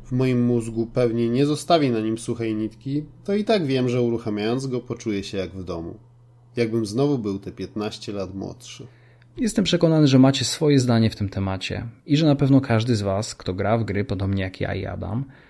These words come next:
Speaker 2: ma swoje żelazne tytuły, czyli małe przyjemności w postaci gier, do których wraca i będzie wracać jeszcze przez lata. Podzielcie się nimi w komentarzach.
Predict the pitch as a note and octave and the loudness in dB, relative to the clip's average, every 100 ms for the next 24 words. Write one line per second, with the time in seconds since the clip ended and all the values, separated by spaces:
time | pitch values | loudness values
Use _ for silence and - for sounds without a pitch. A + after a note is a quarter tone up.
0 | _ _ - E3 - C#3 C3 A2+ A#2 A2+ | _ _ -4 -4 2 6 6 6 6 6
1 | A2+ A2 G2+ - F#2+ F#2 - - F#2 F2 | 4 0 -4 -8 -10 -10 -10 -8 -8 -8
2 | E2+ E2+ E2 C#3+ D#3 C#3 C3+ B2+ B2+ C3 | -10 -6 -2 2 2 2 4 6 6 2
3 | B2 - A2 - A2+ A2+ G2+ F2+ F#2+ G#2+ | -2 -4 -6 -2 -4 -2 -6 -4 -2 2
4 | A2 A2 G#2 - G#2 G2 G#2+ C3+ C#3 C#3+ | 2 2 0 -2 -4 -2 2 2 2 0
5 | C3+ A2 B2 A#2+ A2 A2 G#2+ G#2+ - G2 | 0 2 2 2 2 0 0 -2 -6 -8
6 | - - G#2 G2 F#2 F#2 - A2+ - - | -8 -6 -4 -6 -8 -10 -12 -14 -16 -20
7 | _ - G#3+ F3 - - A2+ A2 G#2 - | _ -2 0 0 -2 0 2 2 0 -2
8 | G#2 G2 F#2 G2 - G#2+ | -2 -2 -4 -8 -10 -16